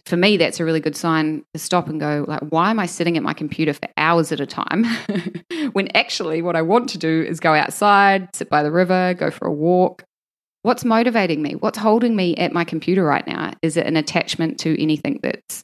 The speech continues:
supporting me? Or is it, you know, bullshit rules, um, you know, deadlines that I've created for myself?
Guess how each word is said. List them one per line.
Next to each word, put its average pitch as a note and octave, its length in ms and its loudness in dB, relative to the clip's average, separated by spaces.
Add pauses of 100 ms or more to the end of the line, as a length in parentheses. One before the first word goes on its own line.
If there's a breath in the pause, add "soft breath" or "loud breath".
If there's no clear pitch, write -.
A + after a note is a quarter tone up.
supporting G3+ 520 0
me? D4+ 220 4
Or D#3+ 440 2
is D3+ 160 -2
it, - 300 -2 (140)
you D#3 120 -2
know, D#3 100 0
bullshit - 460 0
rules, G#3 560 2 (540)
um, D3+ 560 -2 (180)
you D3+ 100 -2
know, D3+ 220 -2 (680)
deadlines E3 420 4
that E3 100 0
I've D3 180 0
created D3+ 460 0
for - 120 -10
myself? F3+ 640 -2